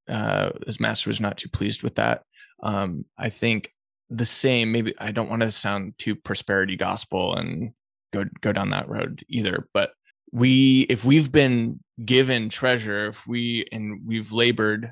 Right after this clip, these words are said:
and we've received, um, income, you know, it, it's okay to be stewards of that and have that grow. And again,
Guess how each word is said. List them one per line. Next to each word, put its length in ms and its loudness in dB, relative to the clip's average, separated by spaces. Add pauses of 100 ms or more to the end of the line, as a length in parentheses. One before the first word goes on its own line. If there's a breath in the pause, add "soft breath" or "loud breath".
(100)
and 120 -8
we've 220 -6
received, 720 -2 (260)
um, 560 -6
income, 680 -2 (360)
you 140 -4
know, 340 -4
it, 200 2
it's 200 2
okay 280 6
to 80 8
be 320 4 (360)
stewards 520 2
of 80 -10
that 340 -2 (420)
and 140 -2
have 240 0
that 220 0
grow. 500 0 (380)
And 100 -4
again, 560 0